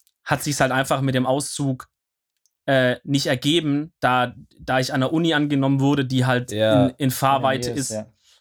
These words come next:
Speaker 1: Meine
Speaker 2: Nee,
Speaker 1: Arbeit
Speaker 2: ge-
Speaker 1: ist legit einfach so ein, ein, ein Dorf weiter nach dem Motto, also so, ne? D-, deswegen
Speaker 2: Ja,
Speaker 1: überhaupt
Speaker 2: nö, ist
Speaker 1: keinen
Speaker 2: genau
Speaker 1: Sinn
Speaker 2: das
Speaker 1: gemacht, da
Speaker 2: Gleiche, ja.
Speaker 1: auszuziehen, so, ne?
Speaker 2: Ja, eben. Also wirklich der finanzielle Aspekt ist meistens so das, das Ausschlaggebende.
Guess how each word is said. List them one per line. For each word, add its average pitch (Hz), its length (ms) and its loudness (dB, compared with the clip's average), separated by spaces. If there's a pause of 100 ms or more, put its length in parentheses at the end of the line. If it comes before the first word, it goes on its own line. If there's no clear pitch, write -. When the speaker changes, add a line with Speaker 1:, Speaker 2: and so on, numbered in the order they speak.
Speaker 1:
Meine 131 160 2
Speaker 2:
Nee, - 60 0
Speaker 1:
Arbeit 139 320 2
Speaker 2:
ge- 143 60 -4
Speaker 1:
ist 131 120 -4
legit 147 500 -2
einfach 135 300 -2
so 135 180 -2
ein, 139 460 0 (120)
ein, 135 360 2
ein 135 160 0
Dorf 135 220 0
weiter 135 300 2
nach 120 140 0
dem 117 140 -2
Motto, 120 320 -2
also 120 200 -2
so, 117 220 0
ne? 139 300 2
D-, 143 60 -10 (100)
deswegen 135 360 0
Speaker 2:
Ja, 127 60 -2 (300)
Speaker 1:
überhaupt 135 380 2
Speaker 2:
nö, 139 40 -2
ist 139 60 -2
Speaker 1:
keinen 160 120 0
Speaker 2:
genau 156 160 0
Speaker 1:
Sinn - 40 6
Speaker 2:
das - 60 4
Speaker 1:
gemacht, 135 180 2
da 117 60 2
Speaker 2:
Gleiche, - 160 2
ja. - 60 2
Speaker 1:
auszuziehen, 104 480 -2
so, 98 180 -8
ne? 120 200 -4 (320)
Speaker 2:
Ja, 110 160 0
eben. 104 280 -2
Also 113 320 -2
wirklich 123 180 -2
der 127 140 -2
finanzielle 123 520 2
Aspekt 113 380 -2
ist - 120 -16
meistens 113 380 0
so 110 120 -2
das, 104 320 -4
das 107 180 -6
Ausschlaggebende. 120 880 0